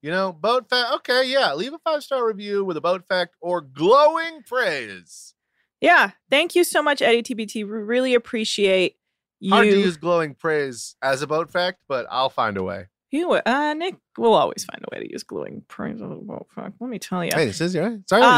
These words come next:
Speaker 2: Uh,
Speaker 1: hear that.
Speaker 2: and then we got another five-star review from Bob is a cat fan. And he wrote,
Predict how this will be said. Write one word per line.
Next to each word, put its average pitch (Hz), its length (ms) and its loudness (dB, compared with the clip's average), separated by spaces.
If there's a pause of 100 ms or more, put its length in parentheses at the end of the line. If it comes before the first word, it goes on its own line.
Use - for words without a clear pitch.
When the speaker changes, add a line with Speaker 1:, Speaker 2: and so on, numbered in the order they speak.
Speaker 2:
Uh, 226 60 4
Speaker 1:
hear 151 80 2
that. 110 200 -4 (300)
Speaker 2:
and 262 200 2
then 302 200 2
we 320 120 4
got 311 320 4
another 311 680 2
five-star 247 480 4
review 240 360 2
from 233 280 0
Bob 254 520 6
is 254 280 -2
a 226 180 2
cat - 420 -2
fan. 196 460 -2 (240)
And 214 120 -2
he 220 80 2
wrote, 220 260 4